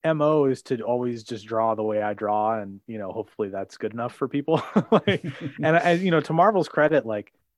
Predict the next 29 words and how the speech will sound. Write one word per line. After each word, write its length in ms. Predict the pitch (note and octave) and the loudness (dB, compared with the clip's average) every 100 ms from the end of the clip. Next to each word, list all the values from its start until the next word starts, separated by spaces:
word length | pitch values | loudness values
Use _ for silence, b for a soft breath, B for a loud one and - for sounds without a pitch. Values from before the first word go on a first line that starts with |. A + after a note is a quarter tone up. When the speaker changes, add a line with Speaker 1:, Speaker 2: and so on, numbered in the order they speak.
| _ - | _ 0
Speaker 1:
they're 300 | C#3+ A3+ A3+ | 6 6 6
really 720 | B2+ B2+ D3 D3+ C#3 C3 A2+ | 2 0 2 2 2 -2 -6
great 360 | - B2+ A2+ A#2 | -8 -4 -2 -2
about 400 | G#2 G#2 G2+ - _ _ _ _ | -2 -2 -4 -8 _ _ _ _
hiring 560 | - - A2 A2+ A2 G#2 | -12 -4 -2 0 -2 -4
a 100 | G2+ | -6
lot 200 | G2+ A2 | -4 -4
of 140 | G#2 G#2+ _ A2 - | -6 -12 _ -20 -10
different 400 | A#2 G#2+ A2 F#2+ - | -8 -6 -8 -12 -10
art, 180 | G#2 - _ _ _ - | -10 -10 _ _ _ -6
artists 420 | A2+ B2 B2+ - | -2 -2 -6 -8
with 200 | A#2 A2 | -10 -6
different 260 | A#2+ A2 G2 | -6 -6 -6
art 180 | A#2+ | -8
styles, 460 | - D3+ D3 E3 D#3 | -2 0 0 -2 -4
you 80 | E3+ | -6
know? 140 | E3+ | -2
I 80 | E3+ | -2
mean, 240 | C#3+ B2+ - _ _ _ _ _ | -2 -4 -8 _ _ _ _ _
I 120 | - D3+ | 0 0
think, 400 | E3 G3 F#3 - _ _ _ - | 0 -2 -2 -6 _ _ _ -2
I 120 | D#3 | -2
think 320 | D3 F#3+ D#3 - | 0 -2 -4 -12
there's 480 | D3 B2+ D3 C#3 | -6 2 4 4
probably 640 | - - C#3 C3+ B2+ A#2+ A2 | 0 -2 2 2 2 -2 -4
a 40 | |
thing 180 | G#2 A2+ | -4 -6
where, 140 | A2+ A2 | -6 -6
like, 240 | G2+ - | -6 -10